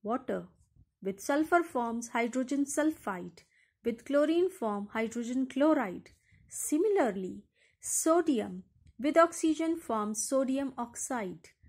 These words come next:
With sulfur forms sodium sulfide. And with chlorine forms sodium chloride.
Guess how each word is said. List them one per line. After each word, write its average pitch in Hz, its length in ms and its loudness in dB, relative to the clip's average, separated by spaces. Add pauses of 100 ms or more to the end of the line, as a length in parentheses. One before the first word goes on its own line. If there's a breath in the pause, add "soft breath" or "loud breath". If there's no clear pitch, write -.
(140)
With 214 200 -4
sulfur 311 460 0
forms 247 540 -4
sodium 262 720 -2
sulfide. 247 840 -4 (400 soft breath)
And 214 160 -4
with 220 200 -4
chlorine 294 480 2
forms 220 460 -6
sodium 196 500 -4
chloride. 233 640 -8